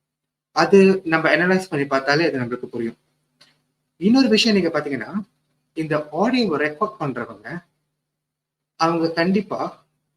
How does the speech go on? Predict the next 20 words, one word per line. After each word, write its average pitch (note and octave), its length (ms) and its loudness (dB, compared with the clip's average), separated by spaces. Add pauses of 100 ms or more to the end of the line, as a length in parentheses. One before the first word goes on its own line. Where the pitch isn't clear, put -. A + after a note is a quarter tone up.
தன்னை G3+ 320 0
காப்பாத்திக்கிறதுக்காக F3 1300 -4 (1080)
ரொம்ப G#3+ 460 0
பதிசா, D#3+ 600 -2 (960)
ரொம்ப D#3+ 320 -2
மெதுவா, C#3 640 -2
மென்மையா, D#3 560 -2
ப்ரொஃபஷனலா F3 580 0
பதில் C3 240 -6
சொல்லுவாங்க, A#2+ 520 -10 (240)
இல்ல F#3 240 -2
கேள்விகளை D3 560 -4
கேட்பாங்க. A#2 340 -12 (1000)
முதல்ல F#3 400 2
நான் D3+ 180 0
சொன்ன D3 220 -4
மாதிரி C#3 420 -4 (360)
ஆரம்பத்துல F#3+ 440 0
வந்த D3 260 -4
ஆடியோ, C#3+ 460 -4